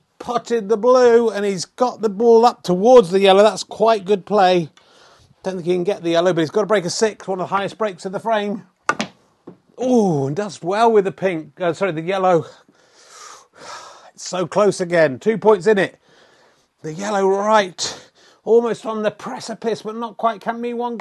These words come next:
nudge it in? No. He can't. Me Too has an opportunity here. He takes it. Me Too.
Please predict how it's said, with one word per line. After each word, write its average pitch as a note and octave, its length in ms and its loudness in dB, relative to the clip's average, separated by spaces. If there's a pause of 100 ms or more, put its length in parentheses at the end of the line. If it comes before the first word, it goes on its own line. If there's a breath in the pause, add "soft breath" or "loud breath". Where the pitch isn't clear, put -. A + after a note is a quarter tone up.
nudge A#3 320 -8
it A#3+ 100 -8
in? A#3+ 280 -2
No. G#3+ 420 0 (720 soft breath)
He - 140 -20
can't. F#3+ 440 2
Me F#3+ 200 -2
Too G3 460 6 (840 soft breath)
has F3 260 -16
an G3+ 100 -4
opportunity G3 600 -6
here. E3+ 400 -2 (880 loud breath)
He F3 100 -12
takes G3+ 380 -4
it. - 160 -12 (2750 loud breath)
Me A#2+ 180 -18
Too. D3 560 -8